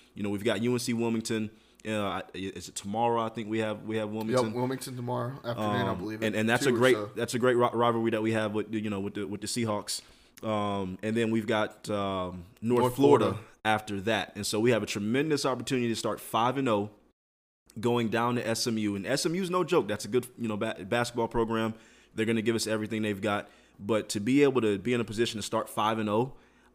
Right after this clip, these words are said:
Speaker 1: I don't remember a time when E C U <laughs> basketball started five and oh and had a chance to beat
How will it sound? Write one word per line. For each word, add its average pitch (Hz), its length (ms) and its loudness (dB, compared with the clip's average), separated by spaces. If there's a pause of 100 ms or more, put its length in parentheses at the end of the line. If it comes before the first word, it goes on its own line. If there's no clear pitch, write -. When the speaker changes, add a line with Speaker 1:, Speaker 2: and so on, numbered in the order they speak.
Speaker 1:
I 113 120 6
don't 127 280 4
remember 117 420 2
a 107 100 0
time 101 640 -2
when 98 200 -6
E 110 80 -2
C 107 160 -4
U 107 60 -2
<laughs> - 0 -
basketball 104 760 0 (520)
started 107 380 0
five 107 340 2
and 98 120 -4
oh 90 220 -10
and 110 140 0
had 113 160 0
a 104 80 0
chance 113 380 -2
to 110 100 -4
beat 110 320 -4